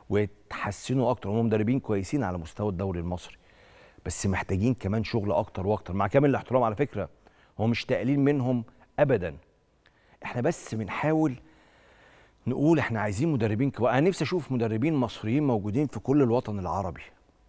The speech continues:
طارق مصطفى السنه دي نجح في المغرب، النهارده محمد عوده ناجح وعامل انجاز في ليبيا وهيبقى معانا بعد شويه على الهاتف. انت عندك مدربين ينفع يشتغلوا في المنطقه، عايزينهم اكتر. بقول لك في المنطقه العربيه، ما تقولكش يروح يشتغل في اوروبا،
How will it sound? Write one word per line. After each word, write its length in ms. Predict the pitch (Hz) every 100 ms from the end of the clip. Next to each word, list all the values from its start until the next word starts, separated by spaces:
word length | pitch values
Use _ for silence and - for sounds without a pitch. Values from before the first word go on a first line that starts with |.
| _ -
طارق 200 | 131 123
مصطفى 340 | 107 - 113
السنه 260 | 107 104 107
دي 100 | 107
نجح 320 | 107 92 -
في 300 | - 101 87
المغرب، 400 | 95 98 82 71 - - - -
النهارده 340 | 95 107 95
محمد 360 | 90 110 113 98
عوده 220 | 101 104
ناجح 440 | 101 104 95 - - - -
وعامل 260 | 82 104 90
انجاز 380 | 95 95 98
في 140 | - 92
ليبيا 240 | 95 90
وهيبقى 280 | 87 87 85
معانا 240 | 87 98
بعد 220 | 90 85 80
شويه 400 | - 90 82 - - - - - _ _ _
على 160 | 85 92
الهاتف. 540 | 87 90 85 - - - _ _ -
انت 220 | 127 -
عندك 400 | 117 147 139 127
مدربين 520 | 110 101 101 127 156 127 - - - - -
ينفع 400 | 131 170 107 90
يشتغلوا 380 | 90 135 127 113
في 80 |
المنطقه، 300 | 104 98 117
عايزينهم 380 | 98 110 151 147
اكتر. 420 | 135 - 98 - -
بقول 160 | 110
لك 80 | 147
في 60 | 127
المنطقه 200 | 113 143
العربيه، 200 | 120 131
ما 80 | 113
تقولكش 240 | 120 -
يروح 200 | 117 117
يشتغل 340 | 98 - 120
في 80 | 107
اوروبا، 360 | 87 127 113